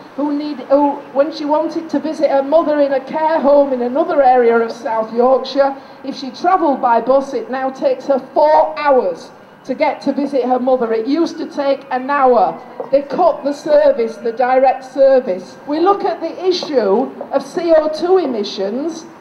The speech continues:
Transport is the, a, a major contributor, and of that, the majority comes from private transport, from private cars. Moving to more public transport is one way of starting to address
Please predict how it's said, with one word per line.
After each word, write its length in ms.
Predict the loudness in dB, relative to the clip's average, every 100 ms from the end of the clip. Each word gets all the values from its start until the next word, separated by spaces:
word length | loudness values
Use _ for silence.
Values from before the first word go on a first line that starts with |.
| -20 -10
Transport 880 | -2 0 0 -4 0 4 4 2 -2
is 140 | -6
the, 180 | -4 0
a, 340 | 0 0 -6 -4
a 160 | 0 0
major 720 | 2 2 2 -2 2 2 2
contributor, 960 | -2 -4 -4 -6 -6 -6 -8 -4 -2 2
and 160 | 2 4
of 240 | 2 0 -2
that, 500 | -2 -2 -6 -8 -18 -20 -4
the 100 | -2
majority 800 | 0 -4 0 4 4 2 -2 -12
comes 420 | -4 -2 -2 -4
from 260 | -8 -10 -10
private 760 | -4 0 2 2 2 0 0 -10 -14
transport, 800 | -6 -4 -4 -6 0 2 2 -2
from 180 | -8 -6
private 580 | -2 2 4 4 2 -2
cars. 600 | -2 0 2 0 -4 -12 -20 -20 -14 0
Moving 580 | 2 4 2 0 -4 -6
to 160 | -8
more 500 | -2 2 6 6 2
public 440 | -2 -6 -6 -10 -10
transport 840 | -8 -8 -8 -10 -2 4 4 2 -14 -12
is 180 | -10 -6
one 340 | 0 0 2
way 200 | 2 2
of 100 | 0
starting 540 | -4 -4 0 0 -2 -8
to 180 | -4
address 540 | -4 0 2 2 0